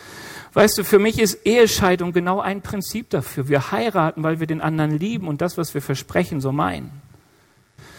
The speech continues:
Wir wollen das gut, aber wenn wir dann die Scheidung erleben, merken wir, wir haben das Ziel nicht erreicht, das ja eigentlich gut war. Wie gut ist es? Weißt du, wir wollen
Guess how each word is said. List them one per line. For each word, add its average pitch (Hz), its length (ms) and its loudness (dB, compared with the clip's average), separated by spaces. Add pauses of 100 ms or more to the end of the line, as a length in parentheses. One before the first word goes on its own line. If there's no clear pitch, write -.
(140)
Wir 151 180 6
wollen 254 340 8
das 247 300 2
gut, 277 420 -2 (1300)
aber 185 180 10
wenn 220 140 8
wir 202 120 10
dann 226 360 2
die 190 120 -4
Scheidung 226 460 2
erleben, 208 540 0
merken 196 460 -2
wir, 160 140 0
wir 156 200 0
haben 185 220 -2
das 131 260 -4
Ziel 135 220 -4
nicht 135 180 -6
erreicht, 170 420 -4
das 147 140 -4
ja 143 100 0
eigentlich 180 400 -4
gut 254 240 -8
war. 175 80 2
Wie 160 120 0
gut 233 280 -6
ist 233 260 -4
es? - 160 -18 (380)
Weißt 220 240 6
du, 214 60 -4
wir 190 200 8
wollen 233 400 2